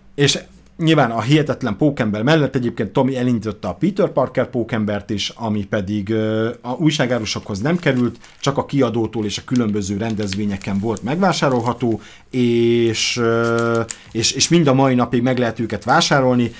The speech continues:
és, és azóta egyébként a Kingpin kiadó számos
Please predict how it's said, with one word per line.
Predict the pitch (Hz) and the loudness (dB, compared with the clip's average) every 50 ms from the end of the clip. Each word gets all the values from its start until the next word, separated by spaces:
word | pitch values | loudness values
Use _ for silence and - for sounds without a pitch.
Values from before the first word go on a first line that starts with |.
| - - | -16 -12
és, | - - 104 - - - | -8 -6 -4 -4 -4 -6
és | 123 104 120 | -6 -4 -2
azóta | 127 139 139 151 131 127 - 120 | 0 2 2 2 0 0 0 0
egyébként | 120 127 127 127 123 - - 117 117 | 0 0 0 -2 -2 -2 -4 -4 -4
a | - | -4
Kingpin | - - 147 143 139 139 117 104 98 | -2 -2 0 0 0 -2 -2 -4 -2
kiadó | - 127 127 123 120 120 117 110 104 101 98 | 0 2 2 2 2 2 0 -2 -2 -4 -4
számos | - - - - 135 120 117 113 107 101 95 - | -2 0 2 2 2 2 0 0 -2 -4 -4 -6